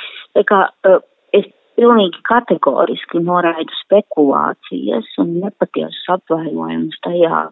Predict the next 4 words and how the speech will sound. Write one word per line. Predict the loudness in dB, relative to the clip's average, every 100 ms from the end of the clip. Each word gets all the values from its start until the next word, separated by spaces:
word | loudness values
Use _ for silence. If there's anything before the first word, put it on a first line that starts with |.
| -8
ka | -6 -4 -6 -8 -14 -18 -18 -18 -20 -20 -20 -6
kāds | 2 4 2 -2 -20
tiek, | -18 -6 -4 -4 _ -2 0
uh, | 0 -2